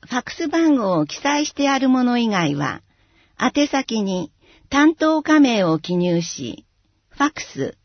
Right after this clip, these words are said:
七零の五七零一へ送信してください。仕事探しは、ジョブスポット綾瀬。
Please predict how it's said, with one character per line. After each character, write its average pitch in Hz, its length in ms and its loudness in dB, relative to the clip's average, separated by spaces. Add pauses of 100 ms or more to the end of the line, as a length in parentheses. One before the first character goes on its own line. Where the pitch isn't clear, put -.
(500)
七 277 360 4
零 294 320 2
の 156 280 0 (460)
五 285 280 6
七 302 340 4
零 196 300 2
一 165 320 -2
へ - 220 -6 (240)
送 233 340 2
信 208 300 -4
し - 100 -10
て 190 140 -4
く 180 120 -8
だ 160 160 0
さ 139 220 -8
い。 - 120 -12 (3500)
仕 254 180 0
事 339 280 0
探 294 320 2
し 180 160 -6
は、 139 260 -6 (340)
ジ 220 140 2
ョ 233 40 6
ブ 311 140 -2
ス - 140 -12
ポ 311 140 2
ッ 320 80 -2 (100)
ト 196 120 2
綾 196 280 2
瀬。 - 300 -14